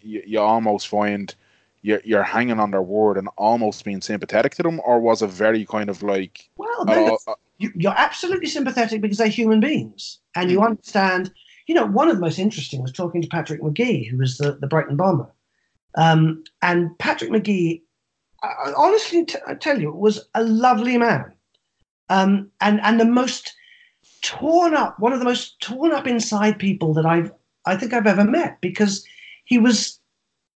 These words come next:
Speaker 2: he's, he's, he's formed this friendship with the daughter of one of the people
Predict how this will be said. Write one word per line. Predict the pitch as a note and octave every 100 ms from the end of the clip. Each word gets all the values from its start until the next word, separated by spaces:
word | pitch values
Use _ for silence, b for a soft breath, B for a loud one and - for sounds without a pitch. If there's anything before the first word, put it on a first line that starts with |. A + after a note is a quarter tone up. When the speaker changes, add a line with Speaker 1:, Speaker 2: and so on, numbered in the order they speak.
| - B B
Speaker 2:
he's, | B3 -
he's, | F4 A#3+
he's | C#4+ A3+
formed | D#4 E4+ D#4+
this | -
friendship | C4+ A#3+ G#3+ - B2+ - C3 -
with | F3 F3 E3 D#3+ - -
the | F3
daughter | D#3+ F#3+ G3 F3+
of | D#3+
one | E3+
of | D#3
the | D3
people | E3 D#3+ D#3 D#3